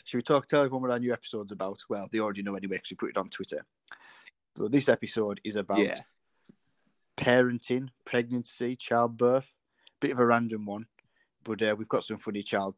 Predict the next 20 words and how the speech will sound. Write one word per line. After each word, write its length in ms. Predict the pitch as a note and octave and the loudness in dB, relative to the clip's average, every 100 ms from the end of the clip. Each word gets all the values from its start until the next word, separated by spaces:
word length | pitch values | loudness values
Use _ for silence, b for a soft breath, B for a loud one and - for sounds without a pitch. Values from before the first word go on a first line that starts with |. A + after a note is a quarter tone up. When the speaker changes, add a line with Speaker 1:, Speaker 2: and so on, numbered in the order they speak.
| - | -10
Speaker 1:
stories, 400 | - G2+ G2 - | -6 -4 -2 -2
haven't 180 | - | -4
we? 80 | G2 | -4
So 220 | G2 G2+ | -4 -4
we 80 | G2 | -4
thought 160 | - G#2 | -2 -2
it'd 100 | - | -2
be 80 | G2+ | -4
quite 220 | G2 - | -2 -2
good 140 | F#2+ | -6
to 80 | - | -6
talk 240 | - F#2 - | -4 -4 -2
about 220 | F#2 B1 | -2 -2
them. 200 | F2 G2 _ _ _ _ _ _ _ _ _ _ _ _ _ _ _ _ _ _ _ _ | -4 -6 _ _ _ _ _ _ _ _ _ _ _ _ _ _ _ _ _ _ _ _
Speaker 2:
We're 160 | A#2 A#2 | 4 8
gonna 200 | B2+ B2 | 8 6
cover 340 | - A#2+ A#2+ | 4 4 4
the 140 | A2 | 2
whole 680 | G#2 - A#2+ A#2+ A#2+ A2+ G#2+ - | 0 0 2 4 4 0 -4 -4
Speaker 1:
Yeah, 280 | A2+ G2+ | 0 0